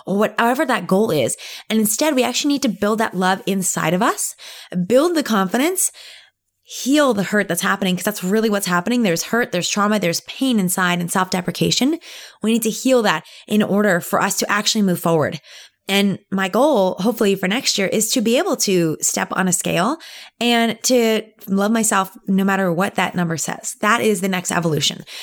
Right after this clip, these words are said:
And the same thing for you, that you can love yourself and know that you are worthy regardless of how much money is in your bank account, what title you hold, how many books you sold, or any other outside external factor. What matters is wh-, how you feel on the inside.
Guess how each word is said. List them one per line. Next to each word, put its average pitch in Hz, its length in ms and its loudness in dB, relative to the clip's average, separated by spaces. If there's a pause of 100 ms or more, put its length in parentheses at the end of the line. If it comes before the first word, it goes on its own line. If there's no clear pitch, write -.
(100)
And - 80 -4
the 240 60 2
same 254 160 4
thing 233 100 2
for 233 140 0
you, 247 200 2
that 170 180 0
you 208 120 4
can 202 320 0 (300)
love 240 180 2
yourself 190 360 0
and 202 120 0
know 196 160 2
that 214 80 0
you 202 160 2
are 190 80 0
worthy 208 320 0
regardless 190 540 0
of 175 360 0 (420)
how 202 220 -2
much 202 160 0
money 185 220 2
is 185 80 0
in 180 60 0
your 175 80 0
bank 175 160 -2
account, - 180 -2
what - 160 0
title 185 320 0
you 175 160 2
hold, 170 320 0 (240)
how 226 160 0
many 226 200 4
books 208 300 -2
you 196 120 0
sold, 180 440 2 (280)
or - 180 -2
any 226 260 2
other 185 440 0 (240)
outside 208 580 2
external 196 380 -2
factor. 180 360 -2
What 175 160 0
matters 208 440 0
is 180 180 0
wh-, 180 140 0
how 196 160 0
you 196 160 2
feel 185 180 2
on 151 160 2
the 151 140 2
inside. - 460 0